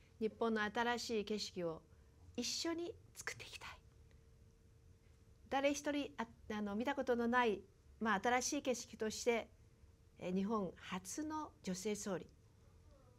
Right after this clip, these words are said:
皆さんにぜひ誕生させていただいて、そして一緒に誰一人取り残さない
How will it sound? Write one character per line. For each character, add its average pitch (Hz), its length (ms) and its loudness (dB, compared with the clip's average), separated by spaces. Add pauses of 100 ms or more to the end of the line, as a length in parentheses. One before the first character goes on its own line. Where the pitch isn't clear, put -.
(120)
皆 208 200 2
さ 208 180 0
ん 180 80 -2
に 165 140 -8 (160)
ぜ 277 160 4
ひ - 160 -8 (100)
誕 220 160 0
生 214 100 2
さ 214 140 -2
せ 202 140 -2
て 214 100 4
い 208 60 4
た 233 100 2
だ 226 140 6
い 226 80 2
て、 226 320 2 (400)
そ - 160 6
し - 120 -2
て 262 320 4 (240)
一 240 80 0
緒 320 300 -2
に 330 240 -2 (500)
誰 220 200 4
一 202 160 0
人 196 100 4
取 190 160 0
り 185 60 2
残 185 180 0
さ 180 160 -2
な 160 80 2
い 151 100 -2